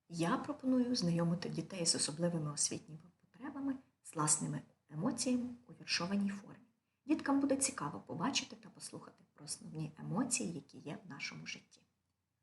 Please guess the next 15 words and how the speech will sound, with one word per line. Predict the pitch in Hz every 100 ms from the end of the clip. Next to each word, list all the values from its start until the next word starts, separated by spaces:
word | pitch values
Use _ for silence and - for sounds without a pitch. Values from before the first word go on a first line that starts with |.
| _
Наступний | 131 - - 220 240 277 277
етап — | 277 - 262 - - _ _ _ _ _ _ _ _ _ _ _ _ _
прийняття | - 156 170 143 - 202
своїх | - - 143 160 -
емоцій. | - 165 - - - _ _ _ _
Рекомендую | - 180 202 214 254 359 262
використовувати | - 151 151 - 277 240 -
емоційні | 147 139 - 151 143
шкали | 139 - 226 254
та | - 127
емоційні | 120 - - 175 165
термометри, | - 131 147 190 233 - 185
які | -
допоможуть | - 139 147 208 277 247
дитині | 220 - 240 226 226